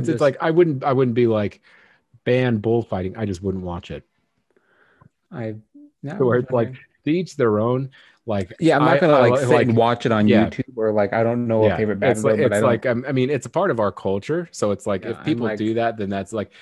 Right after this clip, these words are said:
Speaker 1: it's
Speaker 2: maybe
Speaker 1: totally
Speaker 2: that's what
Speaker 1: chill.
Speaker 2: it
Speaker 1: It's
Speaker 2: is
Speaker 1: just
Speaker 2: too, and I'm like, it's a cult-, I don't see, I've never been to a bullfight, but I just, like, I,
Speaker 1: Yeah,
Speaker 2: it's,
Speaker 1: I'm like
Speaker 2: it's very popular. They are trying to ban it in, like, certain countries and stuff, but I
Speaker 1: Yeah,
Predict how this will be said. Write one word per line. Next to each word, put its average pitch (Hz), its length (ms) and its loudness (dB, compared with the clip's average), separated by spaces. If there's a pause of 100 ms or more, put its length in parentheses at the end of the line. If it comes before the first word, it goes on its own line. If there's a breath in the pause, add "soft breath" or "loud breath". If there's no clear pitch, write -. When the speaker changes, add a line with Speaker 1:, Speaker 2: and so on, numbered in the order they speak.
(200 loud breath)
Speaker 1:
it's - 100 -8
Speaker 2:
maybe - 20 -6
Speaker 1:
totally 233 240 -2
Speaker 2:
that's - 220 -4
what 190 80 0
Speaker 1:
chill. - 20 -2
Speaker 2:
it 120 60 0
Speaker 1:
It's 135 60 -2
Speaker 2:
is 160 80 -6
Speaker 1:
just 120 80 -2
Speaker 2:
too, 170 220 -4
and 123 100 -4
I'm 113 120 -4
like, 104 220 -6
it's 117 160 -12
a 107 100 -4 (280)
cult-, 120 340 -12
I 117 140 -8
don't 117 400 -10
see, 120 480 -10 (520)
I've 131 120 0
never 127 180 0
been 107 280 -2
to 120 120 -2
a 117 40 -2
bullfight, 117 560 -2
but 104 140 -2
I 98 140 -4
just, 104 220 -14
like, 82 300 -12 (320)
I, - 20 -18
Speaker 1:
Yeah, 98 80 0
Speaker 2:
it's, 101 220 -4
Speaker 1:
I'm 104 160 -6
like 101 160 -2
Speaker 2:
it's 110 180 -8
very 110 260 0
popular. 110 440 -4
They 107 220 0
are 107 160 0
trying 107 260 -10
to 101 60 -6
ban 101 300 -8
it 98 260 -14
in, 98 120 -10
like, - 260 -16
certain - 400 -14
countries 92 540 -16
and - 100 -20
stuff, - 280 -20
but - 100 -16
I - 80 -12
Speaker 1:
Yeah, 82 220 -8